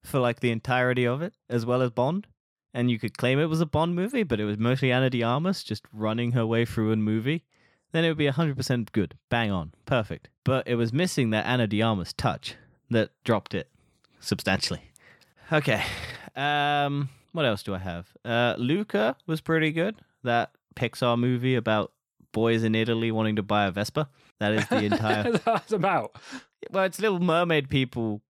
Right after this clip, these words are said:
Speaker 1: who wanna buy a Vespa. That's the entire <laughs> plot. And then there's kinda like, uh, a story in there. Uh, Last Night in Soho.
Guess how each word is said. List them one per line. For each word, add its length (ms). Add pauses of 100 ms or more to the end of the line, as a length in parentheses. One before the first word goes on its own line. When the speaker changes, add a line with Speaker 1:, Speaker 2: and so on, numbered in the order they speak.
(220)
Speaker 1:
who 120
wanna 220
buy 220
a 40
Vespa. 320
That's 160
the 100
entire 320
<laughs> 40
plot. 400 (240)
And 180
then 180
there's 180
kinda 340
like, 320
uh, 400 (560)
a 100
story 540
in 160
there. 180 (500)
Uh, 680 (100)
Last 260
Night 160
in 60
Soho. 480